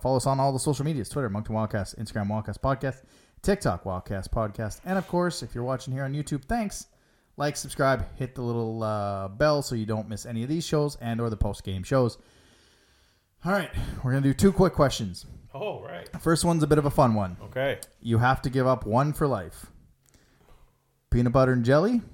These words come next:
Speaker 1: or grilled cheese?
Speaker 2: So oddly enough, I eat
Speaker 1: I, that's why I, first of all, I had to make sure Jeremy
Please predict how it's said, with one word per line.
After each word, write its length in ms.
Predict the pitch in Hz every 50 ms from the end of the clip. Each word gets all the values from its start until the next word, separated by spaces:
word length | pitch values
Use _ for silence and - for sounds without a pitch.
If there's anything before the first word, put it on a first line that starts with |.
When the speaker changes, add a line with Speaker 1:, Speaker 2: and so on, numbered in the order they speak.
| - - _ _ _
Speaker 1:
or 140 | - 92 87 90
grilled 320 | 90 92 101 117 127 120
cheese? 480 | - - 110 95 95 92 - - - - - - _ _ _ _ _ _ _ _ _ _
Speaker 2:
So 380 | - - - - 170 151 - -
oddly 420 | 117 120 135 165 - 202 220 208 160
enough, 460 | 135 123 120 - 143 - - - - - -
I 200 | 110 113 139 147 - -
eat 140 | 160 156
Speaker 1:
I, 80 | 156 156
that's 220 | 147 165 180 175
why 180 | 214 220 208 202 -
I, 140 | 160 160 156
first 320 | - - 202 240 233 -
of 60 | 170
all, 60 | 151 139
I 60 | 131
had 100 | 131 147
to 40 | 151
make 160 | 143 147 147
sure 200 | 135 - 151 143
Jeremy 460 | 135 110 135 131 131 131 127 113 -